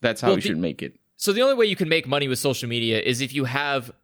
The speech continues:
Speaker 2: Facebook level amount of users, because then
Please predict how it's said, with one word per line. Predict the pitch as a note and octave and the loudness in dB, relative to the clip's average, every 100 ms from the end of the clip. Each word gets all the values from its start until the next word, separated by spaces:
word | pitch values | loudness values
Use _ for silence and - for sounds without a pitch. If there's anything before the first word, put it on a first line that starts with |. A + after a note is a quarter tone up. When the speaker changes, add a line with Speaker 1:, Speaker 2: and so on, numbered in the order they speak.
| _ - | _ -4
Speaker 2:
Facebook | D#3+ D#3+ - D#3 C3+ | -2 0 -2 -4 0
level | B2 A#2+ A#2+ | -2 -2 -2
amount | G#2+ A2 A2+ - | -2 -2 -4 -6
of | G2 | -8
users, | G#2+ G#2 - E2+ - - _ _ - | -8 -8 -8 -12 -16 -20 _ _ -6
because | C#3+ D#3 A2 | 0 2 2
then | F3+ G3 D3+ | 4 4 2